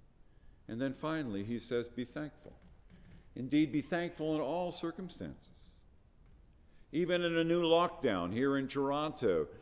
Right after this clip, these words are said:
you know, even C N N is talking about, "Hey, the biggest city of Canada is in lockdown." It's a big story. Even in the midst of lockdown, we can be thankful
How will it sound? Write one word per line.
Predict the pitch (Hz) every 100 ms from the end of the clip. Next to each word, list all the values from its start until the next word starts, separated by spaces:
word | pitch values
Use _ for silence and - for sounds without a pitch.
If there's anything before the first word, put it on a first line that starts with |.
| - -
you |
know, | 120 127
even | 143 151
C | - 156 156
N | 156
N | 156 151
is | 104 85
talking | - 131 131 127
about, | 123 127 143
"Hey, | 175
the | 170
biggest | 160 180 170 -
city | 180 170 170 165
of | 156 - - -
Canada | - 180 185 175 151
is | 151 127
in | 156
lockdown." | 151 165 185 190 - 139 107 78 73
It's | -
a |
big | 80 113
story. | - 175 214 160 - - - - - - - - - - - -
Even | 190 208
in | 196
the | 180
midst | 190 180 190
of |
lockdown, | 151 180 196 190 147 117 127
we | 160
can | 185 - 151 147
be | 180
thankful | - 233 233 175 - 67